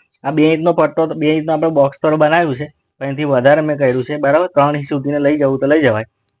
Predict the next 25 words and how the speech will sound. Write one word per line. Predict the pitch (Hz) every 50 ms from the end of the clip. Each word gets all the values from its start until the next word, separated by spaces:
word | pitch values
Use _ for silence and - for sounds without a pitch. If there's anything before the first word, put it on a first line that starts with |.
| _ _ -
પણ | 165 170
એનાથી | 175 160 147 165 185 175
વધારે | 151 135 131 147 160 175 185
બી | 196 196 180
આપણે | 175 180 185 175
કરવું | 175 165 175 185 170 151
હોય | 120 117 117 _ _ _ _ _ _ _ -
તો | 135 131 151
બી | 170 170 - _ _ -
થઈ | 135 131 123
શકે | 110 101 - 104 95
છે | 92 110
આવી | 107 104 101
રીતના. | 98 95 95 92 95 - _ _ _ _ _ _ _ _ _ - - - - 339 359 _ _ _ _ _ _ _ _ _ _ _ _ _ _ _ _ _ _ _ _ -
આવી | 117 120 131
રીતના | 135 135 156 156 143
વધારે | 131 127 143 147 151 160
બી | 165 170 170
કરવું | 160 160 185 180 160
હોય | 147 139 - _ _ _ _ _ _ _ -
તો | 147
એક, | 147 151 151 135 -
એક | 151 151
વખત | 156 147 143 160 151 151 139
આપણે | 127 135 143 143